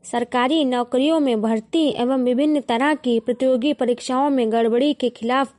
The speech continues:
केंद्र सरकार सख्त है। पेपर लीक या नकल करते पकड़े जाने पर तीन वर्ष से लेकर दस वर्ष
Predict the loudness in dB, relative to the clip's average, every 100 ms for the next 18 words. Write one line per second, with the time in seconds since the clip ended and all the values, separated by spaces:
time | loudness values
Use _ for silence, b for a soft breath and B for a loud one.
0 | b b b -2 0 0 -2 -4 0 0
1 | 0 -4 -4 -2 0 0 -4 b b b
2 | -2 -2 0 0 2 2 0 0 0 0
3 | -2 -2 -2 _ _ _ -4 -2 0 0
4 | 0 -2 0 0 -2 b b b -6 -2
5 | 0 2 0 -2 -8 _ _ _ -4 -2
6 | -2 0 2 2 2 0 0 0 0 0
7 | 0 0 0 0 0 0 0